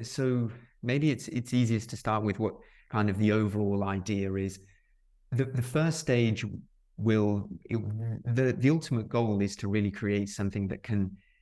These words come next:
um, guide people through the entire kind of, uh, experience of exercise. Um, and the first stage will be around putting the data together and making it actionable.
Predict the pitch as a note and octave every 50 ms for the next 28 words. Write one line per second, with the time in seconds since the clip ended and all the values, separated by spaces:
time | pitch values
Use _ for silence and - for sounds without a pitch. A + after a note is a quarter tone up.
0 | _ _ _ _ _ - F#2+ G2 G2 G2 F#2+ F#2+ F#2+ F#2+ F#2 F#2 G2 - - -
1 | - - - - _ _ _ - G#2+ G2 - B2 G#2+ A2 A2 G#2+ G2+ G#2 - A2+
2 | G#2+ G2+ - G#2+ G2+ G2+ G2 - - - G#2+ G2 F#2 G2+ G2 G2 F#2+ F#2+ - -
3 | G#2 G2 G2+ G2+ G2+ G2+ G2 G2 F#2+ F#2+ F#2+ F#2+ - _ _ _ _ _ _ -
4 | - A2 G2 G2 F#2+ F#2+ F#2 - - - _ _ _ - - G2 F#2+ F#2+ - -
5 | - - - _ - - - - - - G#2+ G2+ G2 F#2+ F#2 - F2+ F#2 F#2 F#2
6 | - - - F#2 F2+ - - F#2+ F2+ F2 - - - - - - _ _ _ _
7 | _ _ _ _ - - F#2+ F#2+ G2 F#2+ F#2+ F#2+ F#2+ F#2+ F#2 F#2 F#2+ - - -
8 | - - _ _ G#2+ G#2+ G#2+ G2+ G2+ G2+ G2 G2 F#2 F#2 - - _ _ _ _
9 | _ _ _ _ _ - G#2+ - - - - B2 B2+ B2+ A#2+ - - - G#2+ G2+
10 | G2+ G2+ G2+ F#2 - - G2+ F#2+ F#2 F#2 G#2+ G2 F#2+ F#2+ F#2+ F#2+ F#2+ F#2 - G#2+
11 | F#2+ G2 F#2+ F#2+ F#2+ F#2 F#2 - G#2+ F#2+ - G2 F#2+ F#2 F#2+ F2+ - F#2+ G2 G2
12 | F#2 - - F#2+ - F#2+ F#2 F#2 F#2 F#2 F#2 F2+ D#2+ - - _ _ - - G2
13 | F#2+ F#2+ F#2+ F#2+ F#2+ - F#2+ F#2+ F#2+ - F#2+ F#2 - - - - - F2+ E2 -
14 | - F#2+ -